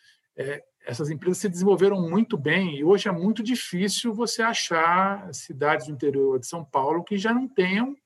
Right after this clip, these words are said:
dois ou três competidores. Então, se você for entrar, você vai ser o quarto competidor numa área dessas, por exemplo, né? Você vai ter competição. Então, se você vai entrar pra competir, você vai ser um vendedor de commodities, você vai vender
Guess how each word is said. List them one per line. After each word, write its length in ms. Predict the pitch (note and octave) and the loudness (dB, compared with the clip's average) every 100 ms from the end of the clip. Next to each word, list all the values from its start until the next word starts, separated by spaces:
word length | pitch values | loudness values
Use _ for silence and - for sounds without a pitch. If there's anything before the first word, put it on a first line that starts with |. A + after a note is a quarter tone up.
| - | -14
dois 480 | C3+ D#3+ F3+ G#3 A#3 | 0 4 6 4 2
ou 140 | C4 | -2
três 300 | B3+ F#3+ G#3 | 2 2 2
competidores. 920 | - A#3+ B3 C#4 A3 E3+ B2 - - - _ _ _ _ _ _ | -2 -2 -2 -2 2 2 0 -4 -16 -18 _ _ _ _ _ _
Então, 140 | - G3+ | -2 0
se 100 | B3 | 0
você 300 | C4 - C#4 G#3 F#3+ | -2 -2 -2 -4 -6
for 260 | - A#3+ | 2 4
entrar, 760 | G#3+ E3+ D3 D3 E3 G#3 G3+ A#2+ _ _ | 4 2 -2 2 4 4 0 -6 _ _
você 320 | D3+ D3+ - | -12 -6 -2
vai 160 | F3 G#3 | 0 0
ser 220 | G3 A#3 | -2 -4
o 180 | C4 C4 _ | -6 -8 _
quarto 640 | F#3+ F#3 A#3 - - C3 - _ _ _ | 4 4 2 -4 -8 -8 -10 _ _ _
competidor 640 | D3+ B2 D3 - B2 C#3+ D#3+ | -12 -6 -6 -4 0 2 0
numa 200 | C#3 B2 | -2 -4
área 260 | B2 C#3 | -2 -2
dessas, 440 | B2+ A#2+ B2+ - - | -2 -4 -6 -10 -10
por 180 | C3 | -6
exemplo, 420 | C3+ B2 A2 A#2 _ A#2+ | -6 -8 -14 -16 _ -20
né? 80 | - | -20
Você 60 | - | -8
vai 120 | C3 | -6
ter 120 | C3 | -6
competição. 720 | D#3 G3+ A3+ A3 - A3+ E3 C3 - _ - - - _ - | -4 -4 -4 -4 -4 -2 -2 -4 -14 _ -20 -20 -20 _ -12
Então, 460 | D3 G3+ A3 B3 A3 _ - | -2 2 2 0 -6 _ -12
se 140 | - | -2
você 260 | F#3+ G3+ A#3 | 0 2 2
vai 140 | A#3 | 2
entrar 200 | A3 A3 | 2 2
pra 140 | G#3+ G#3+ | 2 0
competir, 520 | A3+ G#3+ G3+ - D3+ | -2 -2 -4 -4 -4
você 140 | D3+ | -2
vai 160 | D#3+ F3+ | 2 0
ser 220 | - G3 | 2 0
um 260 | G3 G3 D#3+ | 2 -2 -2
vendedor 400 | E3+ E3 D3 E3 | 0 0 0 -2
de 100 | E3+ | -2
commodities, 640 | D3 C#3 E3 F#3+ C3 A#2 | -4 2 4 2 0 -2
você 60 | |
vai 140 | C#3 D#3+ | 2 2
vender 300 | E3 D#3 | 0 2